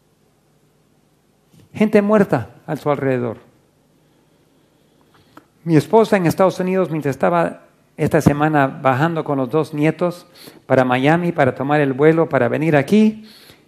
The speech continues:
ella llegó acá el jueves, los tres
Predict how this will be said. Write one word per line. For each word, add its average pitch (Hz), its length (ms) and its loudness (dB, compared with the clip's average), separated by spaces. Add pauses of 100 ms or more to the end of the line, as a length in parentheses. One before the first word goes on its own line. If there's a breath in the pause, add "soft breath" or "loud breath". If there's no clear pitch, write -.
(120)
ella 139 260 2
llegó 135 360 2
acá 139 220 2
el 110 80 -2
jueves, 202 520 2 (440 soft breath)
los 127 180 -8
tres 180 440 2